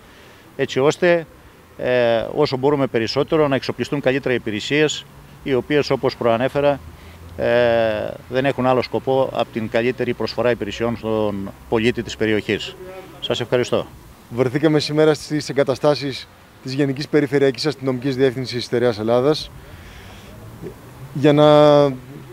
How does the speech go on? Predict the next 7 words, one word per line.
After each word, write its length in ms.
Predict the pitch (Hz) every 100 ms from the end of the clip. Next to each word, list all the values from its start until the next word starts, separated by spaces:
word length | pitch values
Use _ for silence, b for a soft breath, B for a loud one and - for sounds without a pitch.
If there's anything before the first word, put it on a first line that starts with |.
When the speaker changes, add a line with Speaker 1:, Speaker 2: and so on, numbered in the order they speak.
| -
Speaker 2:
σηματοδοτήσουμε 880 | - 160 151 156 151 175 170 - 156
την 140 | 120
ολοκλήρωση 560 | 160 156 - 185 170 139
ενός 180 | 165 156
μεγάλου 340 | 160 156 170
προγράμματος 540 | 143 151 160 170 156 147
εξοπλισμού 720 | - 131 147 151 170 156